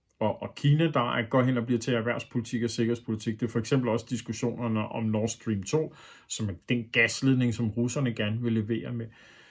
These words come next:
Er amerikanerne dybt bekymrede over, hvordan europæerne går hen og bliver mere og mere afhængige af Kina og mere og mere afhængige af Rusland?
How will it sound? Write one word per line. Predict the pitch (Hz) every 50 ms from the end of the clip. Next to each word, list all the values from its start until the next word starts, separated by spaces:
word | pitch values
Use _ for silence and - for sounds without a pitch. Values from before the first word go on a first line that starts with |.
| - - _ _ -
Er | 135 135
amerikanerne | - 135 135 139 139 139 - - 156 143 139 139 135 131 127 117 - -
dybt | 170 165 -
bekymrede | 165 139 - - 156 151 151 135 127
over, | 123 123 123 127 131 131
hvordan | 127 135 123 117 - 120 113 117 135 135
europæerne | - - 127 123 123 117 110 - - 143 147 127 131 135 127
går | 117 - 117
hen | 104 104 127 131 127 -
og | 131 113 110
bliver | 123 120 113
mere | 113 110 110 117 135
og | 139 135
mere | 120 110 107 120 120 - -
afhængige | 107 104 104 95 104 135 139 143 139 139 135 - -
af | 117 110 -
Kina | - 135 127 127 127 135 131
og | 131 127 120
mere | 117 117 113 117
og | 117
mere | 113 107 107 107
afhængige | - - 107 107 107 107 104 - - 120 - - -
af | - 110 - -
Rusland? | - - - - - 110 107